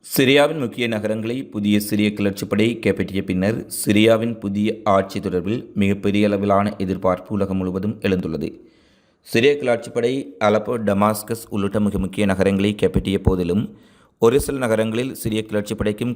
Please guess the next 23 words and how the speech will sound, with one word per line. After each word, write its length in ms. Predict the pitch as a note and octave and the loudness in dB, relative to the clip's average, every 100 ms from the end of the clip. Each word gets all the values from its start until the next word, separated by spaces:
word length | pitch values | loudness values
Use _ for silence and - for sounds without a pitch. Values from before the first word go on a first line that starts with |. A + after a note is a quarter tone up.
| G#2 | 0
குர்திஸ் 300 | G#2 G#2 - | 0 0 0
போராளிகளுக்கும் 640 | G#2+ G2+ G2+ G2 G2 - | 2 6 6 2 -2 -2
இடையில் 300 | G2+ F#2 G#2 | 0 0 0
மிக 180 | A#2 G2 | 0 -2
கடுமையான 480 | F#2 G2 G2 G2 F#2+ | -2 2 4 4 2
மோதல் 420 | F#2 F#2+ G2+ A#2 | 2 2 2 0
இடம்பெற்று 380 | - G2 F2+ F2 | 2 2 2 0
வருகின்றது. 540 | E2 - E2 - - - _ _ _ _ _ _ | -2 -4 -6 -6 -8 -14 _ _ _ _ _ _
இந்த 240 | A#2+ C#3 | -2 0
சூழ்நிலையில் 640 | D3 D3 C#3 C3 C3+ C#3+ - | 0 2 2 2 2 2 2
ஆரம்பம் 420 | A2+ A2+ A#2 A2+ | 4 4 0 -6
முதலே 320 | A2 A2 B2 | -4 -4 -6
சிரிய 400 | A#2+ A2+ G#2+ A2 | -6 -6 -4 -6
கிளர்ச்சிப்படைகளுக்கு 720 | G#2 G2+ - G#2 G#2 G#2 G2+ | -6 -8 -4 0 2 2 0
பின்னால் 600 | G#2+ G2 F#2 F2+ A#2+ - - - _ _ B2 | 0 0 2 4 4 0 -16 -20 _ _ 4
துருக்கி 280 | C#3 C#3 B2+ | 4 4 0
இருப்பதாகவும், 640 | A2 A2 G#2+ G#2 G#2+ B2 | 2 0 0 0 -2 -6
துருக்கி 260 | A#2 G#2+ A2+ | -6 -4 -4
அதிபர் 320 | G#2+ G#2+ - | -2 -4 -2
எர்டோகனுடன் 720 | G#2 G2 G#2 G#2+ G2+ F2 G2+ - - - - _ | -2 2 4 4 2 2 0 -2 -12 -20 -20 _
கிளர்ச்சி 320 | - B2 C3 D3+ | 2 4 4 -2
படையினுடைய 520 | C#3 C3+ C3 C3 A2+ | 2 2 2 -2 0
தலைவர் 440 | A2+ A2 B2 - | 0 0 -2 -4